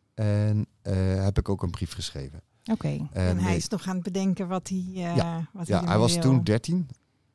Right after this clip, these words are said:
Speaker 1: Dus dat is nu drie jaar terug.
Speaker 3: Oké.
Speaker 1: En, ehm,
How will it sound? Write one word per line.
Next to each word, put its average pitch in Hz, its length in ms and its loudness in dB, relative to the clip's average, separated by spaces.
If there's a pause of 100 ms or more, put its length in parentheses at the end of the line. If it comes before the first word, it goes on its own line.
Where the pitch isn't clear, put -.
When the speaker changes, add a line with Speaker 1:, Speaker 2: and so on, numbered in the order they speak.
(120)
Speaker 1:
Dus 107 240 -4
dat 104 100 -4
is 101 60 -4
nu 107 140 4
drie 104 160 -2
jaar 87 160 0
terug. - 440 -2
Speaker 3:
Oké. - 160 -10
Speaker 1:
En, 101 320 4
ehm, 92 480 2